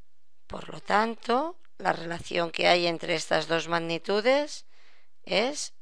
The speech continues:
directa, lo que significa que la respuesta es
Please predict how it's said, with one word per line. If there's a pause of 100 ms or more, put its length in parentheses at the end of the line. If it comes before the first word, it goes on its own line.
(100)
directa, (680)
lo
que
significa
que
la
respuesta
es